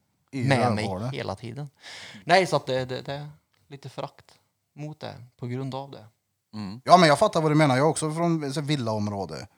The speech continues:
Speaker 1: Det, till skillnad från alla polare som var, alltså, Våxnäs, vi stod i centrum där. Då var det ju, jag hade det ju så jävla fett som bodde i hus.
Speaker 2: Ja.
Speaker 1: Utåt sett, jag kanske.
Speaker 2: Precis.
Speaker 1: Så jag fattar vad du menar med det där föraktet till,
Speaker 3: Mm.
Speaker 1: eh, sluta flasha med dina grejer, jag vet hur baksidan kan se ut.
Speaker 2: Ja.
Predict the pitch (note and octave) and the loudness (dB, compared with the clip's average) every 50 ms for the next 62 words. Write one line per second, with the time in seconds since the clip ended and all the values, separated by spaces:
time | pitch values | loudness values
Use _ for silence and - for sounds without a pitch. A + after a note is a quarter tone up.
0 | _ D#3+ E3 E3 C#3+ _ _ _ _ A#2+ A2+ G2+ G2+ A2 G#2 G#2+ G#2+ - C3+ - | _ -20 -20 -20 -20 _ _ _ _ -12 -12 -10 -10 -10 -10 -8 -8 -6 -4 -2
1 | E3 C3+ A#2+ A2+ G#2+ B2 B2 B2+ B2 A2 G#2 - B2+ B2 A2 G#2 G#2 G2+ - A2 | -2 -2 -2 -2 -2 -2 -2 0 0 0 -2 -2 -2 -4 -4 -4 -6 -4 -4 -4
2 | G#2+ A2 G#2+ G2 G2 G2 F#2+ D2+ E2+ G2+ G#2 A2 F#2+ G#2+ A2 - _ - - - | -2 -2 -2 -2 -4 -6 -4 -4 -4 -4 -4 -6 -6 -8 -8 -8 _ -4 -2 0
3 | C#3 E3+ E3 A2+ - - G#2 G2 B2+ A2+ G#2+ G#2+ G2 G2+ G2+ G2 - B2+ A2+ G2+ | 2 2 0 0 -2 -6 -8 -8 -8 -8 -8 -8 -8 -8 -6 -4 -2 0 0 0
4 | F#2 - A#2+ D3+ E3+ D3+ A2 G2 F#2+ A2+ A#2+ B2 A#2+ A2+ A2+ A2 A2 G#2+ G#2+ A#2+ | -2 -2 -2 -2 0 0 0 -2 -2 -4 -6 -6 -6 -4 -6 -6 -6 -2 0 2
5 | C3 D3+ D#3 C3+ A#2+ A#2 G#2+ - A#2 G2+ G2 A2 B2 B2 F2 - C3 D#3+ E3+ - | 2 2 2 0 -4 -4 -6 -6 -8 -6 -2 0 2 2 0 0 -2 -6 -4 -2
6 | G3 D#3 - - C3+ C3 B2+ B2+ B2 A#2+ B2 G#2+ F2 - - - - - _ _ | -2 -4 0 -2 -2 -2 -2 -4 -4 -4 -4 -4 -4 -6 -6 -8 -8 -12 _ _
7 | _ - D#3 D#3+ D#3+ D#3 C#3+ - - F3 C#3 - - F3+ F3+ - A#3 F#3+ - - | _ -10 -8 -8 -8 -10 -12 -4 0 0 0 2 2 0 2 2 0 0 2 0
8 | D3 D3+ - D3 C#3+ B2+ - G2 - - _ _ _ _ B2+ A#2+ - C3+ B2+ A2+ | 0 0 2 0 0 0 -2 -6 -8 -10 _ _ _ _ -14 -12 -10 -10 -6 -6
9 | - - - - - _ _ - B2+ B2+ A#2+ - C3+ - A#2 A2 A#2+ C3 C#3+ D3 | -6 -8 -8 -18 -20 _ _ -8 -6 -4 -2 -2 -2 -2 -2 -2 0 2 2 2
10 | C3+ A#2 A2+ A#2 A2+ G#2+ G2 - - A#2 A2+ G#2 - - - D3 B2+ - B2+ A2+ | 2 2 0 0 -2 -4 -6 -6 -4 -4 -4 -4 -6 -6 -10 -10 -6 -4 -4 -4
11 | G#2 G2+ G2+ G2 G2 F#2+ G2 G2+ - _ - - - - C#3+ C3 A#2 G2 - - | -4 -4 -4 -4 -6 -6 -8 -10 -12 _ -20 -18 -10 -10 -8 -6 -6 -8 -10 -10
12 | - - C3+ B2 - - G#2 A#2 C3+ D3 D3 C#3+ C#3+ D3 C3 A#2 A2 A#2 A#2+ G2+ | -4 -2 -2 -2 -2 -4 -2 -2 0 0 0 -2 -2 -2 -2 -2 -4 -4 -6 -6
13 | - G#2 F#2+ G#2 A#2+ A2+ - - - F3 G2 G#2 G#2 C3 C3+ - D#3+ D3+ A2+ - | -8 -10 -4 -2 -4 -2 -2 -6 -8 -6 -6 -4 -2 -4 -4 -4 -4 -6 -6 -8
14 | - - A#2 A2 G2 G#2 G#2 - - | -10 -14 -14 -12 -10 -10 -8 -8 -8